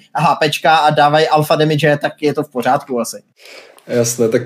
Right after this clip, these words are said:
Speaker 2: já bych se přesunul ke streamování. A jak vlastně
Speaker 1: Mhm.
Speaker 2: teďka vnímáš, eh, situaci na Twitchi? Víme, že teď vlastně za poslední půl rok se strašně řešily jako bany,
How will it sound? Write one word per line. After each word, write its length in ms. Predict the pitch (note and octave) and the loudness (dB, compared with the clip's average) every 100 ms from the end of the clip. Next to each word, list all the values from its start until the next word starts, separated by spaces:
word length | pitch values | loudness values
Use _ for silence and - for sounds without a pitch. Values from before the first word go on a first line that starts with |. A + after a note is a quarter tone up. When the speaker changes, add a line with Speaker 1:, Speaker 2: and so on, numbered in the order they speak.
| - | -4
Speaker 2:
já 120 | B2+ C3+ | 2 4
bych 100 | D3 | 4
se 80 | |
přesunul 340 | E3+ F3 F#3+ F#3 | 2 4 4 4
ke 100 | F3 | 4
streamování. 680 | E3 D3 C#3 A#2+ A2+ A#2 - | 4 4 6 6 4 0 -2
A 400 | A#2 A#2 A2+ A#2 - - - - | 2 4 4 0 -10 -20 -20 -8
jak 140 | - A#2 | -2 4
vlastně 180 | F3 | 4
Speaker 1:
Mhm. 80 | C#3+ | 4
Speaker 2:
teďka 300 | E3 D#3+ F3 | 0 4 4
vnímáš, 480 | C#3 D3+ D#3 D#3 - | 6 6 6 4 2
eh, 180 | C3 B2 | 0 0
situaci 380 | B2 D#3 D3+ D#3 | 2 2 4 4
na 100 | D3 | 4
Twitchi? 360 | D#3+ D3+ A#2+ | 2 2 2
Víme, 260 | A2+ B2+ C3 | 4 4 6
že 160 | C#3 | 4
teď 220 | B2 A#2+ A#2 | 4 -2 -4
vlastně 420 | A#2+ A#2+ C#3 A#2 | -4 -2 2 2
za 80 | B2 | 2
poslední 380 | B2 - B2+ | 2 2 2
půl 200 | B2 C3 | 2 4
rok 220 | C3 B2 - | 4 4 2
se 260 | C#3 B2+ | 2 2
strašně 460 | A2+ C#3 B2 C#3+ B2+ | 2 0 0 2 2
řešily 280 | B2 D3 C3 | 2 4 4
jako 180 | B2 | 2
bany, 580 | A2+ B2+ C#3 C#3 C#3 C3+ | 2 4 6 6 6 2